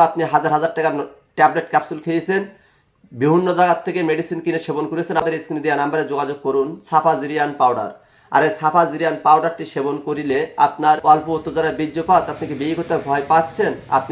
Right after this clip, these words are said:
মেলামেশার সময় পাচ্ছেন না, আপনার পার্টনারকে আপনি পরিপূর্ণ সুখ দিতে চান, তাহলে এখনই অর্ডার করুন আমাদের স্ক্রিনে দেওয়া নাম্বারে, বংশীপুর মায়ের দোয়া দাওয়াখানা, মেনাবস্তি রোড, শ্যামনগর, সাতক্ষীরা। যোগাযোগের জন্য মোবাইল নাম্বার জিরো ওয়ান নাইন ওয়ান জিরো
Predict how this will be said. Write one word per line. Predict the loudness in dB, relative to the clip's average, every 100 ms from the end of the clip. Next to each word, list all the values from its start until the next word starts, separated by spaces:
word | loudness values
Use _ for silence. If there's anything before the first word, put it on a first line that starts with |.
| -2
মেলামেশার | -2 -2 -6 -6
সময় | -4 0 0
পাচ্ছেন | 0 0 0 4
না, | 2 0 -16 -20 -20 -20 2 4
আপনার | 4 2 0 2
পার্টনারকে | 4 4 4 0 2 2
আপনি | 2 -2 -6 -10 -20 -2
পরিপূর্ণ | 0 0 0 -4 -4
সুখ | -6 -6
দিতে | -8 -2 4
চান, | 4 4 -2 0
তাহলে | 2 4 4
এখনই | 4 0 0
অর্ডার | 0 -2
করুন | -4 -2
আমাদের | -2 -2 -4
স্ক্রিনে | -4 -4 2
দেওয়া | 2 2
নাম্বারে, | 2 0 0 -4 -12 _ _ _ _ _
বংশীপুর | 2 4 4 0 0 0 4
মায়ের | 2 4 2 0
দোয়া | 2
দাওয়াখানা, | 4 2 2 0 0 0
মেনাবস্তি | -2 -4 -4 -4
রোড, | -4 -4
শ্যামনগর, | -2 -2 -2 -6 -2
সাতক্ষীরা। | -2 0 0 0 -2 -18 _ _ -2
যোগাযোগের | 4 6 6 2 -2
জন্য | -2 0 2
মোবাইল | 4 4 4
নাম্বার | 0 4 4 4 -4
জিরো | 0
ওয়ান | 2 2 2
নাইন | 2 2
ওয়ান | -2 -2
জিরো | 0